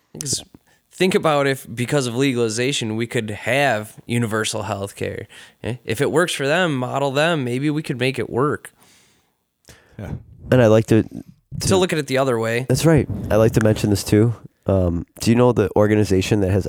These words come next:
Speaker 3: outlawed psychedelics?
Speaker 2: What?
Speaker 3: There's, there's an organization that has outlawed psychedelics for everybody. Do you know what that organization is? They're basically the organization that has said psychedelics, nobody's allowed to. We don't care what you schedule. They're illegal.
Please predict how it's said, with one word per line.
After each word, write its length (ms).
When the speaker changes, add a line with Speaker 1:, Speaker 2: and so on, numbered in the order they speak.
Speaker 3:
outlawed 400
psychedelics? 760
Speaker 2:
What? 140
Speaker 3:
There's, 200
there's 300
an 60
organization 640
that 60
has 220
outlawed 360
psychedelics 680
for 460
everybody. 460
Do 80
you 40
know 60
what 80
that 120
organization 540
is? 240
They're 100
basically 380
the 140
organization 520
that 60
has 100
said 280
psychedelics, 640
nobody's 500
allowed 300
to. 100
We 100
don't 140
care 140
what 240
you 100
schedule. 600
They're 160
illegal. 440